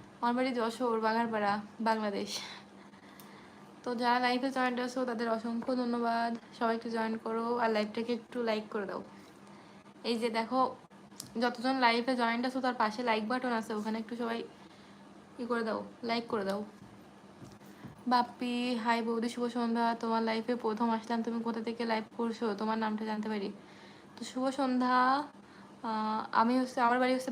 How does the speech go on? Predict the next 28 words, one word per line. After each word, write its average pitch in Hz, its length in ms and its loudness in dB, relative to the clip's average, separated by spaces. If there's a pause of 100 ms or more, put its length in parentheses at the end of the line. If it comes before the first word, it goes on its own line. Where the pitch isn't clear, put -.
বাংলাদেশ, 233 380 4
যশোর 214 300 0
জেলায়। 226 260 0 (800)
আমার 226 200 2
নাম 233 160 4
অন্তরা। 196 260 -4 (1400)
তো 269 60 0 (100)
বাপ্পি 262 280 6
ভাইয়া, 277 160 8 (100)
অনেক 254 200 2
অনেক 262 180 2
ধন্যবাদ 247 360 4
লাইভে 226 280 2
জয়েন 220 220 0
করার 233 240 0
জন্য। 226 160 -2 (320)
তোমাকে 226 240 -2 (100)
দেখতে 220 280 -6
মন 220 200 0
চাই, 226 220 -4
কোথায় 214 300 -4
গেলে 220 160 -6 (160)
দেখবো? 190 260 -4 (800)
যশোর 240 340 0
জেলায় 233 300 0
চলে 208 260 0
আসেন। 196 200 -6 (4000)
আহ, 240 120 0